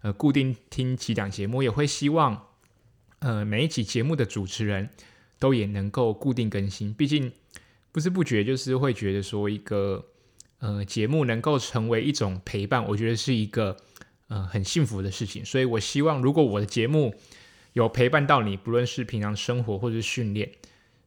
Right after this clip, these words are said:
的话，那我觉得我还是会尽可能的去固定更新。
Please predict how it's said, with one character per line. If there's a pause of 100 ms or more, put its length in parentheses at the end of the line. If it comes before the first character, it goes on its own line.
(160)
的
话， (200)
那 (280)
我
觉
得 (500)
我
还
是
会
尽
可
能
的
去
固
定
更
新。